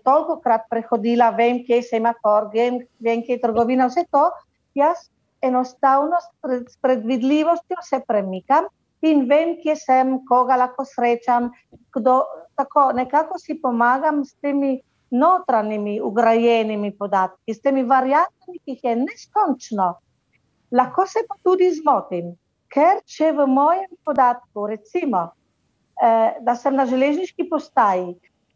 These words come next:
kjer običajno srečujem svoj, eh, kamor vzamem en vlak. Na tisti postaji, ob tisti uri, običajno ni mojih prijateljic,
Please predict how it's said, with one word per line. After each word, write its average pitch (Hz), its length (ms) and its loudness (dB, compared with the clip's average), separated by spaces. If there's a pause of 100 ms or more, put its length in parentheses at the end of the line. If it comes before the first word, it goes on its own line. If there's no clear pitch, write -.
kjer 311 300 2 (360)
običajno 247 680 -2 (100)
srečujem 285 640 0
svoj, 262 360 0
eh, 202 380 -2 (260)
kamor 285 300 2 (320)
vzamem 247 520 0
en 247 240 -4
vlak. 220 280 0 (1800)
Na 233 160 2
tisti 339 760 -2 (220)
postaji, 208 680 0
ob 233 220 -2
tisti 349 380 -2
uri, 220 300 0
običajno 320 640 0
ni 359 380 -2
mojih 208 480 0
prijateljic, 202 800 -2